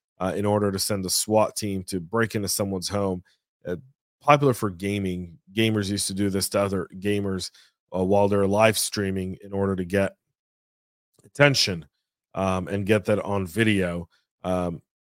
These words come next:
uh, Easterly, who resides in Arlington County, Virginia, was home alone at the time, and no one was impacted by it. It's unclear why she would be a target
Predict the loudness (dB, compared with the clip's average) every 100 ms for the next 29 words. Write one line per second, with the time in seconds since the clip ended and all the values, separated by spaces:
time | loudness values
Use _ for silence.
0 | _ _ _ -8 -6 -6 _ -2 2 4
1 | 4 2 2 2 2 2 2 -2 -4 -2
2 | 0 0 0 -4 -8 -4 -2 0 -2 -4
3 | -2 0 2 2 -2 -8 _ _ -4 -2
4 | 2 2 4 4 2 2 -2 -6 -2 0
5 | -2 -2 -4 0 2 4 2 0 -4 -2
6 | -2 0 -2 -2 -4 -6 -8 _ _ _
7 | _ 2 4 4 0 -4 -4 -2 -2 -6
8 | 0 4 6 6 4 4 6 4 2 0
9 | -2 -4 -6 -6 0 2 2 -2 -6